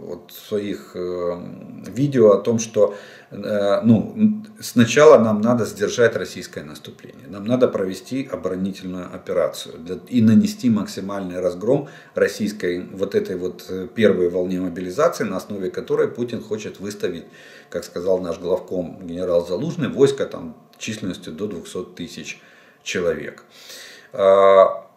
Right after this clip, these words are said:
но сейчас я вот смотрю заявления таких, э, серьёзных военных, ну, например, генерал Милли, это начальник, э, глава комитета начальников штабов Пентагона.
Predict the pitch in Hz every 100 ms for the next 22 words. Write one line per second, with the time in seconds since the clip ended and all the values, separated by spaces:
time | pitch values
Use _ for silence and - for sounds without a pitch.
0 | _ - 127 135 147 117 90 - - 123
1 | 117 180 190 165 147 147 - 135 131 151
2 | 180 175 170 131 110 123 123 127 120 110
3 | 104 107 - 110 - - 104 104 98 -
4 | 120 117 101 98 104 104 135 175 156 -
5 | 117 107 - 107 101 90 95 95 92 90
6 | 87 117 156 160 147 - 98 - 95 90
7 | 90 87 85 95 92 98 85 87 - -
8 | 92 90 90 107 98 95 92 92 - 90
9 | 90 90 87 90 87 85 82 - 92 117
10 | 165 - 139 135 123 127 120 120